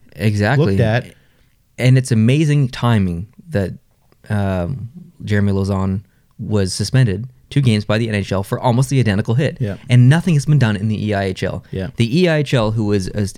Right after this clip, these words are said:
Speaker 1: in, uh, a lesser league, no offense, than the N H L, should look to the N H L as an example. Look at the hit that just happened and say, "Okay, well, if the N H L sees this as a suspension, why don't we?"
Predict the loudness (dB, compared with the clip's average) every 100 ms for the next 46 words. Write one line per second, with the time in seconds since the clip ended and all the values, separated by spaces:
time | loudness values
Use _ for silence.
0 | -2 0 -2 -6 -18 -20 -20 -20 _ _
1 | _ _ -20 -20 _ -20 -10 -2 0 0
2 | 0 0 0 0 2 2 2 0 -2 0
3 | 2 2 0 -2 -2 0 2 2 0 -2
4 | -4 -8 -18 -20 -12 -2 0 2 0 0
5 | 2 2 0 0 0 0 0 0 -2 -6
6 | _ _ _ _ -20 _ -2 2 4 2
7 | 2 2 2 -2 -12 -16 _ _ _ _
8 | _ _ _ -2 -2 -2 0 0 0 -2
9 | -2 0 -2 -2 -4 -6 -10 _ -4 -2
10 | 0 -2 -2 -2 0 0 -2 0 0 0
11 | 0 0 0 0 0 -2 -4 -10 _ -4
12 | -2 -2 -6 -4 -4 -2 -4 -6 -12 -20
13 | -16 -4 0 0 0 -4 -4